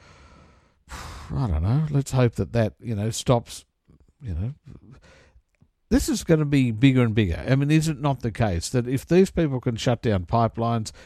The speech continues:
if they can, uh, you know, hold the meat industry to ransom as well, I mean, there's nothing that they can't do. They do it to hospitals.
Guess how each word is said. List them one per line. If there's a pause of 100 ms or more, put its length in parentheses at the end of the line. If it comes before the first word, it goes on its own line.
if
they
can,
uh,
you
know, (260)
hold
the
meat
industry
to
ransom
as
well,
I
mean,
there's
nothing
that
they
can't
do.
They
do
it
to
hospitals.